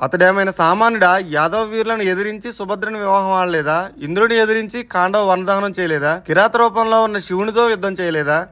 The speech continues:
కాలకేయులను ఒంటి చేత్తో చంపలేదా? గాంధర్వుల చేతిలో చిక్కిన నా కుమారుడిని వాళ్ళతో యుద్ధం చేసి జయించలేదా? ఇన్ని చేసిన వాడికి ఈ యుద్ధం ఒక లెక్క.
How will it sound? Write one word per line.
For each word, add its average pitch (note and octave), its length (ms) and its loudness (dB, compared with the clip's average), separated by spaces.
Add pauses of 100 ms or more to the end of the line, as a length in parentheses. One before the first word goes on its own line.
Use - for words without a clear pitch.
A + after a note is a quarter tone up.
(220)
కాలకేయులను A3 640 0
ఒంటి G3 380 -2
చేత్తో G#3+ 200 0
చంపలేదా? F3 600 -2 (200)
గాంధర్వుల G#3+ 540 2
చేతిలో G#3+ 260 0
చిక్కిన G3+ 300 -8
నా G3 160 0
కుమారుడిని G3+ 600 0
వాళ్ళతో E3+ 520 0
యుద్ధం E3+ 240 -4
చేసి G#3 300 -4
జయించలేదా? F3 680 -4 (200)
ఇన్ని F#3 200 0
చేసిన A3 320 2
వాడికి A#3+ 300 2
ఈ A3+ 200 -6
యుద్ధం F3+ 320 2
ఒక F#3+ 120 2
లెక్క. E3+ 500 2